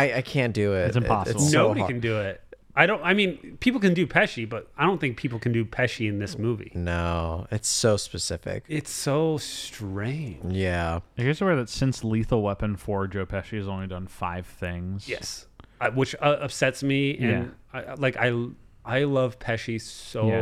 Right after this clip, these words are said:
Speaker 2: Yeah.
Speaker 3: much. And I'm very, very, like, selfish in the fact that I want more Pesci.
Speaker 2: Yeah. Let me, let me read for you these five things he's done since Lethal Weapon four, 'cause he essentially retired from acting in
Speaker 3: Mm-hmm.
Speaker 2: two thousand.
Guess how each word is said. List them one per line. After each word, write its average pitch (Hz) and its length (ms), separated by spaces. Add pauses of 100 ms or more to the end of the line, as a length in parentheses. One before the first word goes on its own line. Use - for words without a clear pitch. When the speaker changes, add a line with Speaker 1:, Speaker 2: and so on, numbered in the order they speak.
(240)
Speaker 2:
Yeah. 123 60
Speaker 3:
much. 107 520 (400)
And 113 460 (1400)
I'm 117 160
very, 127 720
very, 110 720 (160)
like, 107 340
selfish - 480
in 104 80
the 98 60
fact 92 300
that 98 100
I 92 40
want 98 220
more 92 140
Pesci. 113 400 (380)
Speaker 2:
Yeah. 139 120
Let 139 100
me, 156 300
let 143 100
me 170 120
read 113 280
for - 140
you 90 100
these 87 200
five 87 260
things 82 260
he's 92 160
done 85 260
since 98 220
Lethal 90 280
Weapon 85 320
four, 90 200
'cause 110 120
he 135 80
essentially 185 340
retired 117 380
from 104 120
acting 90 280
in 85 100
Speaker 3:
Mm-hmm. 107 160
Speaker 2:
two 98 60
thousand. 82 260